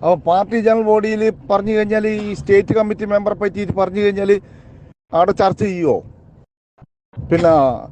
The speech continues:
ആട്ടിനെ നായാക്കുന്ന ഒരു പരിപാടി ഉണ്ടല്ലോ, അത് ശരിയല്ല.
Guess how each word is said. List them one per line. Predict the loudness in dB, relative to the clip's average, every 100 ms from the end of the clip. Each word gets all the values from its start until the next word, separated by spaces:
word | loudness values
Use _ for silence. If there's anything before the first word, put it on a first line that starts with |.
| -20 -10 -4
ആട്ടിനെ | -2 0 0 2
നായാക്കുന്ന | 4 4 4 0 0
ഒരു | 0 -2
പരിപാടി | -2 0 -2 0
ഉണ്ടല്ലോ, | 0 0 -2 -4 -4
അത് | -2 0
ശരിയല്ല. | 2 2 2 0